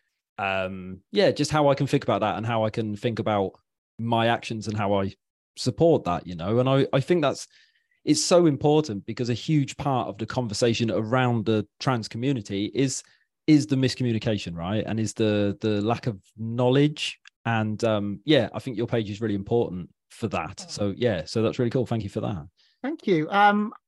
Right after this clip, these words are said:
Speaker 2: I remember, I think it was a while ago now, we've been following each other, and I think I saw something that, uh, you'd posted,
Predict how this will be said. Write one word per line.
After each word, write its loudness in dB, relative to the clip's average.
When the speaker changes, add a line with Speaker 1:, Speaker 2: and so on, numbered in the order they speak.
Speaker 2:
I 4
remember, 6
I 4
think -8
it -4
was -4
a -6
while 2
ago -4
now, -6
we've -8
been -6
following 2
each -4
other, 0
and 4
I -4
think 0
I 0
saw 6
something 2
that, -4
uh, 0
you'd -2
posted, 2